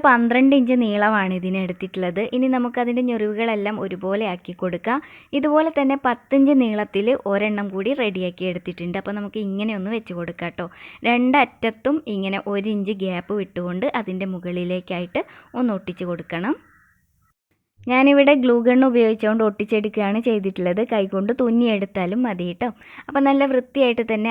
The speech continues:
അതിലേക്ക് ഒട്ടിച്ചെടുത്തിട്ടുണ്ട്. അതിനുശേഷം സാറ്റിൻ റിബൺ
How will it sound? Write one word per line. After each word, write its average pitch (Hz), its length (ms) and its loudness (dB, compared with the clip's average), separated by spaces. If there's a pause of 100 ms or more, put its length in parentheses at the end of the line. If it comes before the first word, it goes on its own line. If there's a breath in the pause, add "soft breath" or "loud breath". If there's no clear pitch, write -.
അതിലേക്ക് 202 400 -4
ഒട്ടിച്ചെടുത്തിട്ടുണ്ട്. 185 920 -6 (500 loud breath)
അതിനുശേഷം 277 560 2 (140)
സാറ്റിൻ 220 340 0 (100)
റിബൺ 247 240 0